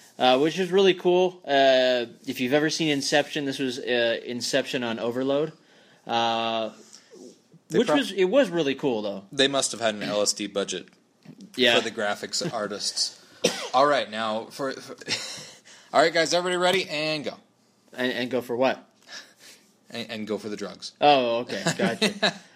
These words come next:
Speaker 1: Um,
Speaker 2: It was
Speaker 1: lots and lots of Red
Speaker 2: Oh.
Speaker 1: Bull and Kool-Aid or whatever, uh, sugar, and y-, you'll be fine. No, I mean,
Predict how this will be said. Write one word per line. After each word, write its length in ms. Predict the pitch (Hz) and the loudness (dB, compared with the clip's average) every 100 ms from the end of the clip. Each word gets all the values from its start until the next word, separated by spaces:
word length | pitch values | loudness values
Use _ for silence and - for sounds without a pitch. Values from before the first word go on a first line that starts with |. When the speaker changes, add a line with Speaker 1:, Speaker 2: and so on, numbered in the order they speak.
| - | -10
Speaker 1:
Um, 320 | 113 117 120 113 | -2 0 0 0
Speaker 2:
It 100 | - | 2
was 60 | |
Speaker 1:
lots 280 | 123 135 - | 4 4 2
and 140 | 180 170 | 0 4
lots 340 | 151 151 151 | 6 4 0
of 160 | 151 131 | -2 2
Red 200 | 139 135 | 4 2
Speaker 2:
Oh. 80 | |
Speaker 1:
Bull 360 | 139 135 131 131 | 0 2 2 0
and 480 | 110 120 120 117 113 | -2 0 0 -2 -4
Kool-Aid 540 | - 135 123 120 117 | -4 0 2 2 2
or 140 | 113 113 | 0 -2
whatever, 640 | 113 117 120 120 117 113 | 0 0 0 0 0 -2
uh, 180 | 113 110 | -2 -4
sugar, 480 | - 135 123 117 107 | -4 -4 -2 -2 -2
and 300 | 90 113 - | -6 -10 -12
y-, 180 | 110 110 | -14 -10
you'll 160 | 113 110 | -8 -6
be 80 | 107 | -6
fine. 180 | 101 98 - - - | -10 -12 -18 -20 0
No, 80 | 170 | 4
I 120 | 170 165 | 4 2
mean, 180 | 151 | -2